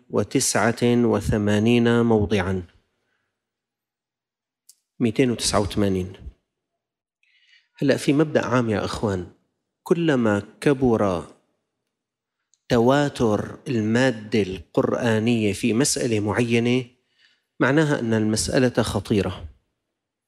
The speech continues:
يعني لما مائتين وتسعة وثمانين مرة حديث عن الظلم في القرآن، ولا تنسوا أن القرآن هو كلام الله، ولا تنسوا أنه نزل على سيدنا محمد صلى الله عليه وسلم،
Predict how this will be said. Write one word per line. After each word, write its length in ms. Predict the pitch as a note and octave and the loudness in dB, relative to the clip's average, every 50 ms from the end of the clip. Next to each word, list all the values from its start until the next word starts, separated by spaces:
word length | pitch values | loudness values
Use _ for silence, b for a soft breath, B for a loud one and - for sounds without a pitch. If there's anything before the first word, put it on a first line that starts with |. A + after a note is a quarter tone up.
| _ _ _ _ _ _ _ _ _ _ _ _ _ _ _ _ _ _ _ _ _ _ _ _ B B B B B B B _ - | _ _ _ _ _ _ _ _ _ _ _ _ _ _ _ _ _ _ _ _ _ _ _ _ B B B B B B B _ -6
يعني 240 | B2+ A#2 A2 A#2 A#2 | -4 -2 0 0 2
لما 220 | B2 B2+ B2 A#2+ | 2 2 2 2
مائتين 340 | A#2 A#2 A#2 A2+ D#3 D3 C3+ | 0 0 0 0 2 2 2
وتسعة 280 | B2 A#2 - - - A#2 | 0 -2 -2 -2 0 0
وثمانين 540 | A#2 A2 - B2 A2+ A2 A2+ B2 A#2+ A2+ | 0 0 0 0 2 2 2 2 2 2
مرة 240 | A2+ A#2+ - A#2 G#2 | 0 -2 -2 -2 -4
حديث 500 | G2 - - A2 A2 C3 C3 A#2+ - - | -4 -2 -2 0 0 0 0 0 -2 -4
عن 160 | G2 G#2 G#2+ | -4 -2 -2
الظلم 500 | A2 G#2 G#2 A2 A#2+ C#3+ D3 C#3+ A#2+ A2 | -2 -4 -2 0 2 2 4 2 2 0
في 160 | G2 - - G#2+ | -2 -4 -4 -4
القرآن، 680 | F2+ - - A2+ A2 G#2 A2+ G#2+ G#2 G2+ G#2 G#2 G#2 A2 - _ _ _ _ _ _ _ _ _ _ _ _ _ _ _ _ _ | -4 -2 -2 0 0 0 0 0 0 -2 -4 -6 -8 -10 -14 _ _ _ _ _ _ _ _ _ _ _ _ _ _ _ _ _
ولا 160 | - A#2 A#2+ A#2+ | 0 0 0 0
تنسوا 460 | A#2+ C#3+ C#3 B2 - - C3 A#2 A#2 | 0 0 -2 0 0 0 0 0 0
أن 80 | A#2+ | 0
القرآن 460 | A#2+ A2+ G#2+ - - B2 C3 C3+ C3+ B2 | -2 -2 -2 -2 -2 0 0 0 0 0
هو 160 | B2 B2 A2+ | 0 0 0
كلام 380 | - - B2 B2 B2+ B2 A#2+ | 0 0 0 0 2 2 0
الله، 400 | A#2 A2+ A2+ A2+ G2+ F2+ - - - - - - - - _ _ _ _ _ _ _ _ _ _ _ _ _ b b b b b b b b b b - | -2 -2 -2 -2 -2 -4 -6 -12 -18 -20 -20 -20 -20 -20 _ _ _ _ _ _ _ _ _ _ _ _ _ b b b b b b b b b b 0
ولا 220 | B2 A2+ A#2+ B2 | 2 2 4 2
تنسوا 680 | B2 - C#3+ C3 C3 A#2+ - C#3 C3 B2+ C3+ C3+ B2+ B2 - - - - - _ - - - D#3 | 2 0 -2 -4 -4 -2 0 2 2 2 2 0 -2 -4 -8 -14 -18 -20 -20 _ -20 -10 -6 -4
أنه 340 | A#2+ A#2 A#2+ B2 B2 B2 | 0 0 0 2 2 2
نزل 280 | A#2+ B2 A#2+ B2 A#2+ A#2 | 0 2 2 2 0 0
على 200 | A2 G#2+ A2+ A#2 | 0 0 -2 -2
سيدنا 480 | A2 - B2+ A#2 A#2+ A#2 B2 A#2 A#2 A2+ | -2 -2 -2 -2 0 0 0 0 0 -2
محمد 460 | A2+ A2 - - B2 A#2 A#2+ A2+ - | -2 -4 -2 0 0 2 0 0 0
صلى 200 | - B2+ A#2 A#2 | -2 -2 0 0
الله 240 | A2 A#2 A2+ G#2+ G#2+ | 2 2 0 0 0
عليه 220 | G#2+ A#2 G#2+ G#2+ | 0 0 0 0
وسلم، 440 | G#2 G2 - - G#2 F#2+ F#2+ F2+ | -2 -2 -2 -4 -4 -4 -6 -8